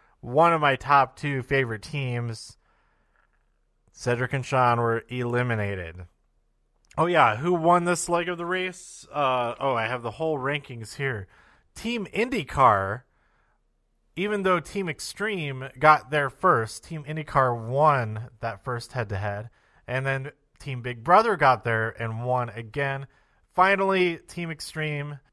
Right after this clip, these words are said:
defeated their third opponent, opponent and got third place. So, uh, yeah, this, this half of the episode was really good.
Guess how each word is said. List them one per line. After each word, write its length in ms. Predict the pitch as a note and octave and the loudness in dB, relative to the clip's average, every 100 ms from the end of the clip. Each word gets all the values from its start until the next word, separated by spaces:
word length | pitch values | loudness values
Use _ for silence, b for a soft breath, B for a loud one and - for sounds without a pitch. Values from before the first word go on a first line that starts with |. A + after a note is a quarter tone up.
| _ _ _ _ _ _ _ - | _ _ _ _ _ _ _ -16
defeated 560 | - - F#3 F3+ E3+ | -12 -2 0 2 2
their 200 | C#3+ D3 | 2 2
third 340 | C3 F3+ F#3+ F3 | 2 4 6 4
opponent, 540 | D3+ D3 C3+ C3 C3 _ | 4 4 4 2 -4 _
opponent 840 | C3+ C3 - D3+ C3+ A2+ G#2+ - - _ _ - | -8 -8 2 2 4 -2 -6 -16 -20 _ _ -10
and 180 | B2 A#2 | -8 -2
got 280 | A#2 A2+ _ - | -2 -2 _ -12
third 300 | B2 A2+ G2+ _ | -10 -10 -12 _
place. 560 | A#2+ F#2 E2 - - _ _ _ _ _ _ _ _ _ _ _ _ _ _ _ _ _ _ _ _ _ | -14 -12 -14 -20 -20 _ _ _ _ _ _ _ _ _ _ _ _ _ _ _ _ _ _ _ _ _
So, 240 | - E3+ D#3 | -4 2 4
uh, 200 | D#3 F#3+ - | 2 0 -6
yeah, 460 | G#3 C4 A3 C3+ B2 | 0 4 4 4 0
this, 380 | - E3+ A3 - | 0 2 2 0
this 580 | D#3+ D#3 F#3 G3+ - - _ | -10 -2 0 0 -4 -18 _
half 320 | - E3 E3 | 0 4 4
of 60 | E3+ | 0
the 140 | F3+ | 0
episode 640 | D#3+ E3 F3 F#3 F3+ F3 - | 6 6 4 2 4 2 0
was 260 | D3 C#3 | 0 0
really 300 | C3 C#3 D#3 | 0 2 2
good. 340 | C3+ C#3+ B2 | 4 4 4